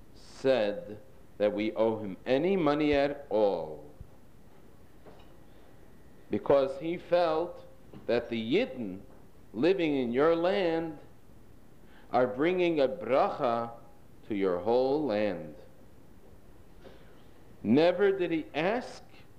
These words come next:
or never did he think of asking,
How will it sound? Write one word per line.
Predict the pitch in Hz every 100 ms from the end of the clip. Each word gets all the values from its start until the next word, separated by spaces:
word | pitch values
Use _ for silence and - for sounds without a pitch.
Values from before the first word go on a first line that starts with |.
| - - - - - - -
or | 117 127
never | 123 139 156 170
did | 165 165
he | 170
think | 170 - 208 294
of | 233 156
asking, | 139 117 - - 123 120 123